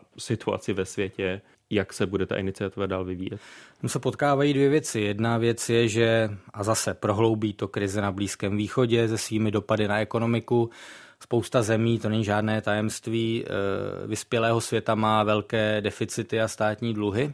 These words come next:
Speaker 2: to znamená, hledají stále hůře prostředky na podporu Ukrajiny. A když už ty prostředky mají a chtějí je vynaložit, tak, jak jsem byl poučen tedy lidmi, kteří se tomu věnují,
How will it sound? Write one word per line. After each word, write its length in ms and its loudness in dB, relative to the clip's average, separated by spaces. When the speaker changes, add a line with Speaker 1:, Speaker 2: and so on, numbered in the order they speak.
Speaker 2:
to 140 -6
znamená, 520 -2
hledají 760 -2
stále 360 0
hůře 320 0
prostředky 920 -4
na 320 -4
podporu 460 -6
Ukrajiny. 640 0
A 100 4
když 500 2
už 380 0
ty 140 -4
prostředky 580 -2
mají 480 0
a 40 -12
chtějí 300 -2
je 80 4
vynaložit, 760 -2
tak, 180 0
jak 140 -10
jsem 180 -2
byl 120 -2
poučen 580 0
tedy 220 0
lidmi, 360 -2
kteří 340 -6
se 140 -8
tomu 260 -2
věnují, 560 0